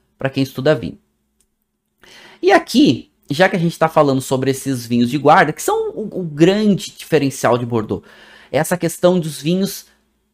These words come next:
com um grande potencial de guarda por causa da sua estrutura. Se a gente fala que os grandes vinhos de Bordeaux são vinhos que, primeiro, a sua maioria de produção são vinhos tintos e os grandes vinhos são grandes vinhos de guarda,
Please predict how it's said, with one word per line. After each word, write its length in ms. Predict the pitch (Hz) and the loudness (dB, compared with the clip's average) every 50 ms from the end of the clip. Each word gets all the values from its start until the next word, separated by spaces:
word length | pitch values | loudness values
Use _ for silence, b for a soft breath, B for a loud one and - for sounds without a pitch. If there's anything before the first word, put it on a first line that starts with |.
| _ _ - | _ _ 0
com 260 | - 185 190 190 170 - _ _ | 0 2 2 0 -2 -6 _ _
um 220 | 170 208 233 240 | 2 4 4 4
grande 520 | - - - - 190 202 226 240 240 226 202 | 4 2 2 4 6 6 6 6 4 4 2
potencial 420 | - 208 190 - 185 175 - 170 | 2 0 0 0 -2 0 0 0
de 80 | 170 170 | 0 2
guarda 300 | 156 156 156 160 165 175 | 2 4 4 4 4 0
por 160 | - 180 165 | -2 -4 2
causa 240 | - 170 170 165 165 | 4 4 4 4 2
da 80 | 170 | -2
sua 140 | 170 - 180 | -2 -2 -4
estrutura. 420 | 170 - - 185 175 - - 160 170 | -2 -2 -4 -6 -2 -2 -2 -2 0
Se 100 | - - | 0 2
a 60 | 262 | 2
gente 240 | 302 349 339 359 349 | 2 2 2 0 -2
fala 480 | - - 202 175 156 147 143 139 123 | 0 2 4 6 8 8 6 6 4
que 380 | - - - 123 107 92 - - _ _ _ _ _ _ _ _ _ _ _ _ _ _ _ _ _ _ | 2 0 0 0 0 0 -2 -10 _ _ _ _ _ _ _ _ _ _ _ _ _ _ _ _ _ _
os 140 | 139 120 113 | -6 -6 -2
grandes 500 | 117 135 139 160 202 196 196 185 151 143 | 2 2 4 4 4 2 0 -2 -4 -4
vinhos 260 | 156 165 165 165 151 | -2 0 0 0 0
de 120 | 139 147 | -2 -4
Bordeaux 540 | 139 147 156 160 147 123 117 110 101 101 b b b b b b b b _ - | 0 2 2 2 2 2 0 0 0 -2 b b b b b b b b _ 2
são 180 | 143 143 135 | 4 4 4
vinhos 540 | 123 123 143 156 160 156 151 147 - - - | 2 2 0 0 2 0 0 -2 -4 -10 -14
que, 240 | - - - 156 - | -12 -8 -6 -6 -6
primeiro, 420 | - - 185 202 175 139 104 104 | -4 -2 0 4 4 4 4 2
a 40 | 113 | -2
sua 120 | - - 147 | -2 0 2
maioria 380 | 147 151 151 147 151 170 175 | 2 2 2 4 4 2 2
de 80 | 170 - | 0 -2
produção 560 | - - 170 165 - - - 123 113 - - _ _ _ | -2 -2 -2 -2 -2 -2 -2 -2 -2 -2 -6 _ _ _
são 140 | 160 160 160 | 0 0 0
vinhos 240 | 147 139 131 123 - | 0 0 -2 -4 -2
tintos 400 | - 185 180 - 175 123 123 147 | -2 0 0 0 -2 -4 -2 0
e 20 | |
os 140 | 175 156 123 | 0 0 0
grandes 340 | 127 139 143 143 143 123 123 | 0 0 0 0 0 -2 -4
vinhos 160 | 127 127 127 | -6 -6 -2
são 180 | - 170 170 156 | 0 0 0 2
grandes 280 | 139 135 131 131 123 | 0 0 -2 -2 -4
vinhos 200 | 120 123 123 120 | -4 -4 -4 -4
de 60 | 123 | -6
guarda, 460 | 143 139 156 175 185 143 113 110 - | 0 4 4 6 6 4 2 -2 -8